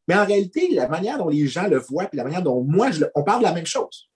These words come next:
Verbalement, on parle de la même chose, mais la manière dont moi, je le vois, ça n'a jamais été celle, puis la part des économistes font, font cette distinction-là, c'est que le marché, c'est pas une place, c'est pas une,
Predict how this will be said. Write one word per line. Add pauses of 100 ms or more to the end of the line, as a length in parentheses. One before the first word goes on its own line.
(200)
Verbalement,
on
parle
de
la
même
chose, (340)
mais
la
manière
dont
moi,
je
le
vois,
ça
n'a
jamais
été
celle, (260)
puis
la
part
des
économistes
font,
font
cette
distinction-là, (380)
c'est
que
le
marché,
c'est
pas
une
place,
c'est
pas
une,